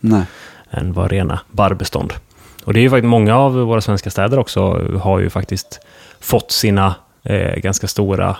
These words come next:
Speaker 2: lövalléer och boulevarder för att vi byggde stora trädstäder. Och då
Speaker 1: Mm.
Speaker 2: insåg man det, att de här så kallade då skyddsbrandgatorna blev mycket mer effektiva om vi satte lövträd där.
Speaker 1: Ja,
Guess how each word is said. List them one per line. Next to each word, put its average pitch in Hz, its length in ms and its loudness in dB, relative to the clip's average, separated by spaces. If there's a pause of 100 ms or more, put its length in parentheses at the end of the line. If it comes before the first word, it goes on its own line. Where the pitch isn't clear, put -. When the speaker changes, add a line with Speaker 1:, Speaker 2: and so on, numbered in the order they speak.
(120)
Speaker 2:
lövalléer 92 840 0
och - 180 -8
boulevarder 92 680 -4 (560)
för 107 220 2
att 98 160 0
vi 95 40 0
byggde 92 400 0
stora 98 260 -2
trädstäder. 95 760 -2 (120)
Och 104 140 2
då 101 80 6
Speaker 1:
Mm. 113 140 2
Speaker 2:
insåg 107 260 -2
man 110 140 0
det, 98 160 -4
att 104 100 -8
de 98 140 -2
här 92 160 -2 (560)
så 107 140 0
kallade 98 280 2
då 98 120 4
skyddsbrandgatorna 101 1160 2 (120)
blev 104 220 2
mycket 101 200 0
mer 95 120 2
effektiva 98 520 0
om 127 60 2
vi 117 80 4
satte 101 220 -2
lövträd 101 400 -2
där. - 160 -8 (100)
Speaker 1:
Ja, 107 220 0